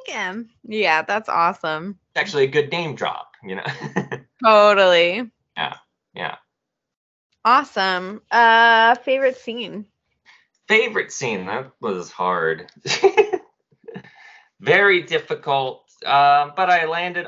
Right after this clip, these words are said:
Speaker 2: on, you know, the pitch meeting with Leo Burton because of how bonkers it is. Like, "Listen, man, you're gonna be the next Jack Kerouac. Like, I see movie deals. I see this." It's like,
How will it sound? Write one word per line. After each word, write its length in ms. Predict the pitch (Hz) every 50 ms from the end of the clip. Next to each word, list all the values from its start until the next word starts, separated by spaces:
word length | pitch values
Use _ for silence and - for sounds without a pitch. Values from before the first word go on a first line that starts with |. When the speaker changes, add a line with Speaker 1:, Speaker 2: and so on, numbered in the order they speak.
| -
Speaker 2:
on, 400 | - 139 147 151 151 151 151 147
you 80 | 170 180
know, 120 | 196 -
the 100 | - 170
pitch 280 | - - 233 226 - -
meeting 260 | 185 190 175 180 175
with 180 | 156 143 139 143
Leo 260 | 151 160 160 156 147
Burton 460 | 113 131 131 127 117 98 92 90 90
because 380 | 98 101 - - 127 120 113 113
of 120 | 113 107
how 260 | - 127 120 110 95 -
bonkers 420 | 110 104 101 101 - 95 90 -
it 100 | 95 87
is. 240 | 87 82 78 73 -
Like, 140 | - 80 - _ _ _ _ _ _
"Listen, 340 | 127 139 135 135 - 98 90
man, 120 | 92 95 - -
you're 100 | 214 233
gonna 100 | - -
be 120 | 135 131 127
the 120 | 110 110
next 600 | 104 110 135 170 196 196 196 - - - - -
Jack 340 | - 190 175 160 135 - -
Kerouac. 600 | - - 165 143 127 117 110 104 98 92 - -
Like, 160 | 107 101 - -
I 300 | 180 185 185 175 185 185
see 440 | - - - 143 131 123 117 110 101
movie 360 | 120 180 220 208 147 127 113 101
deals. 300 | 92 104 95 90 95 113
I 160 | 160 185 -
see 260 | - - 156 151 147
this." 360 | 156 180 160 135 120 113 110
It's 160 | 110 98 -
like, 160 | - 92 90